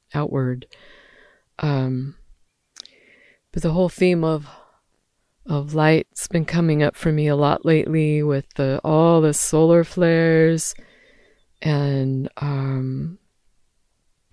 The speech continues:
you know, just the work I've done for a long time. Some of it with Meg, who I mention a lot, Meg Benedicte, who,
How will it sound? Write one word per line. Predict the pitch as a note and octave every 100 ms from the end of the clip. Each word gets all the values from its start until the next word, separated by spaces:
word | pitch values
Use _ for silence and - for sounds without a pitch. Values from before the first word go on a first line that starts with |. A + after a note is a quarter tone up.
| - -
you | -
know, | D3+
just | C#3+ D3+ -
the | D3+
work | D3+ D3+ -
I've | D3
done | - C#3+ C#3 C3+ C#3 _ - - -
for | - D#3
a | C#3
long | C#3 C#3+
time. | - - D3 C#3 C3+ C3+ C3+ D3+ -
Some | - G#3+ A#3+
of | G#3
it | -
with | D#3+
Meg, | E3 C#3+ D3 D3
who | D#3+ D3
I |
mention | C#3+ C#3+ - C3+
a | C3+
lot, | C3 B2+ D3+
Meg | D3
Benedicte, | C#3+ C#3 C3+ C#3+ - C#3+ C#3 - - - _ _ -
who, | D3+ C#3+ C#3+